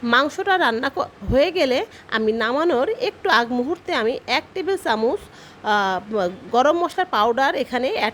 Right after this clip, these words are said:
করেছি। গরম মশলার পাউডার অ্যাড করলে মাংসের, আহ, অ্যারোমাটা কিন্তু খুব সুন্দর আসে। হয়ে গেল আমার মাংস রান্না। আমি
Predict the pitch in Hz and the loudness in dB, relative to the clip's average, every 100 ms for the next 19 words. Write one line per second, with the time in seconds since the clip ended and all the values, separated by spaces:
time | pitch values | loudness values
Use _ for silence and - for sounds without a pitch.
0 | - 190 175 - 143 - - - 196 240 | -4 -4 -4 -6 -10 -10 -18 -6 0 0
1 | 285 - 392 392 311 240 254 330 196 - | 0 -4 -4 -2 0 0 0 -2 -4 -4
2 | 320 262 233 277 - - - 226 254 277 | -6 -4 -2 -2 -4 -16 -8 0 0 0
3 | - 262 277 - - - - 226 214 - | 0 0 0 -4 -16 -12 -2 2 2 0
4 | 233 269 339 359 392 339 285 - 494 - | 0 2 0 -4 -4 -4 -6 -4 -6 -6
5 | - - 339 - 285 240 208 165 123 - | -12 -4 -4 -2 -2 0 0 0 -4 -8
6 | 127 - - - - - - - - - | -10 -12 -20 -18 -18 -18 -20 -20 -20 -18
7 | - - - 269 330 381 403 381 240 349 | -20 -16 -2 0 2 2 2 0 0 -2
8 | - - - 240 254 254 - 339 508 - | -4 -12 -6 0 0 0 -2 -4 -4 -4
9 | 240 190 165 139 120 - - 247 285 226 | 0 0 0 -4 -10 -16 -8 -4 0 0